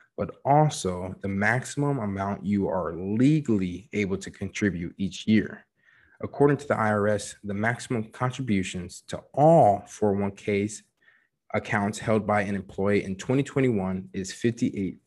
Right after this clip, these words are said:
thousand dollars or one hundred, hundred percent of one's compensation, whichever is less. Please note that of that fifty-eight thousand dollars, employees under fifty can only contribute nineteen thousand five hundred per year,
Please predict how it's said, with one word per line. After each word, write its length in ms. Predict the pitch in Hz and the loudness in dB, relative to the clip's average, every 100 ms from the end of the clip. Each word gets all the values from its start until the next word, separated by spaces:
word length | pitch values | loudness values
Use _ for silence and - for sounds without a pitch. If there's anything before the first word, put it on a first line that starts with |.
| - | 0
thousand 460 | 110 107 101 101 | 2 2 2 0
dollars 480 | 95 95 90 87 - - | 0 0 -2 -6 -6 2
or 420 | 117 104 90 - _ _ | 4 4 2 -6 _ _
one 140 | - 90 | -10 -4
hundred, 360 | 110 107 98 - | 0 0 0 -6
hundred 340 | - 110 104 | -4 0 0
percent 360 | 98 95 101 92 | -2 -4 -4 -4
of 180 | 92 92 | -4 -4
one's 240 | 92 92 | -4 -6
compensation, 800 | - 95 92 92 - 101 - - - _ _ - _ _ _ _ | -6 -8 -8 -6 0 0 -2 -12 -20 _ _ -20 _ _ _ _
whichever 420 | 110 123 104 92 | 0 4 4 2
is 140 | 87 82 | -2 -4
less. 320 | 85 - - _ _ _ _ _ - | -6 -8 -14 _ _ _ _ _ 2
Please 160 | 156 147 | 4 6
note 180 | 123 | 4
that 260 | 110 104 - 127 | 4 0 0 2
of 240 | 143 131 | 4 4
that 260 | 120 127 - | 4 4 2
fifty-eight 460 | 110 110 110 107 | -4 -2 -2 -2
thousand 380 | 101 101 101 98 | -2 -2 -2 -4
dollars, 480 | 98 98 95 95 - | -4 -2 -4 -6 -8
employees 560 | 107 - - 123 127 - | -10 -6 2 6 6 4
under 220 | 110 98 95 | -4 -2 -2
fifty 580 | - 117 - 117 113 - | 0 0 2 0 0 -6
can 120 | 101 | -4
only 200 | 98 107 | 0 0
contribute 500 | 98 95 107 90 90 | -2 -4 -4 -4 -4
nineteen 640 | 101 117 113 - 117 110 | -2 -2 -2 -2 -2 -2
thousand 440 | 107 104 104 101 95 | 0 -2 0 -4 -4
five 280 | - 101 95 | -2 -2 -2
hundred 420 | - 104 101 92 | -4 0 0 0
per 160 | - 104 | 2 4
year, 440 | 101 98 95 - | 4 4 2 -6